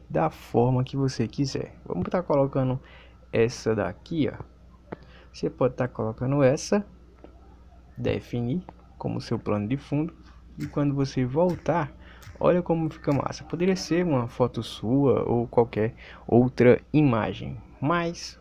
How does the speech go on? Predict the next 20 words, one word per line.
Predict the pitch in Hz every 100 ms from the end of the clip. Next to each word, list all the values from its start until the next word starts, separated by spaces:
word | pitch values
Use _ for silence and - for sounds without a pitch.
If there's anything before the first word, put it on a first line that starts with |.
| -
olha | - 147 151
aí | 135 143 143 - -
como | - 123 117 127
fica. | - - - - - -
Depois, | 190 208 - 185 220 -
basta | 117 120 147 139
você | 135 131
configurar | 123 127 127 123 113 107 135 - - -
as | - 113
cores | - 123 135 131
e | 120
os | 123
padrões | - 117 110 104 110 110
aí | 110 107
que | 113 - 135
você | 135 131 127
quiser | 120 127 107 107 127 - -
pra | - 123
tá, | - 107 107 113 - - -
é, | 110 110 107 107 101